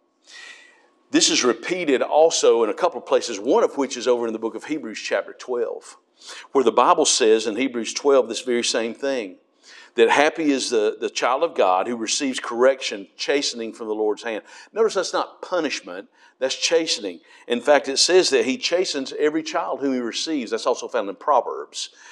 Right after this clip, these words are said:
But he says that also in Hebrews, that, uh, chapter twelve, he chastens every son. He chastens everyone whom he receives. And the reason he does, according to Hebrews twelve, is to bring forth, to yield forth, just like fruit yields from a tree or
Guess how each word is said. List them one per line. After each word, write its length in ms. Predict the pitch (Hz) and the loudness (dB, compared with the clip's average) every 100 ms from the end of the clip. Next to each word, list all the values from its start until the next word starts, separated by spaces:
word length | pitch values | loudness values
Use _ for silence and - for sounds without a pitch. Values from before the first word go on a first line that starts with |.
| - _ | -20 _
But 200 | 120 120 | 4 4
he 60 | 123 | 2
says 220 | 143 139 | 2 4
that 120 | 135 | 6
also 360 | 120 131 - 117 | 6 4 4 2
in 80 | 104 | 2
Hebrews, 500 | 214 131 117 117 110 | -4 0 0 0 2
that, 220 | 113 113 | 2 4
uh, 100 | 110 | 2
chapter 320 | - 151 117 | 4 -2 -2
twelve, 400 | - 175 240 240 - - | 0 4 4 2 -16 -10
he 140 | 180 | -8
chastens 580 | - 180 190 185 117 113 | -4 0 0 0 -8 -4
every 280 | 139 135 123 | -2 0 -2
son. 340 | 131 107 90 | -6 -6 -8
He 120 | 135 | -10
chastens 460 | - 180 160 143 - | -6 -4 -4 -8 -6
everyone 560 | 160 156 139 131 123 113 - - - | -4 -2 -2 -2 -2 -4 -10 -20 -8
whom 160 | 143 | -4
he 100 | 139 | -2
receives. 760 | 120 101 - 120 104 90 - - - - - | -2 -4 -2 -4 -4 -12 -12 -14 -14 -18 -4
And 100 | 135 | 2
the 60 | 120 | 6
reason 320 | 156 160 151 | 6 4 0
he 100 | 131 | 2
does, 500 | 131 202 127 120 123 | 4 6 6 6 2
according 340 | - 147 127 | -2 0 0
to 60 | 113 | 0
Hebrews 360 | 151 123 110 | -4 -6 -10
twelve, 380 | - 147 151 127 | -2 2 4 2
is 120 | 127 - | -4 -6
to 120 | 113 | -8
bring 340 | 123 147 190 | -2 -2 -2
forth, 340 | - 135 127 - | -2 0 -2 -2
to 120 | 113 | -14
yield 500 | 110 127 170 190 190 | -12 -6 0 2 0
forth, 420 | - 165 127 113 | -2 2 4 2
just 220 | 156 139 | -4 -4
like 220 | 160 117 | -2 -2
fruit 480 | - - 185 151 - _ _ _ - | -4 -4 -2 -2 -6 _ _ _ -10
yields 400 | 127 135 131 - | 4 6 6 4
from 160 | 120 | -2
a 60 | 110 | -2
tree 400 | - 120 110 131 | 0 0 0 -2
or 400 | 127 113 104 | 2 4 2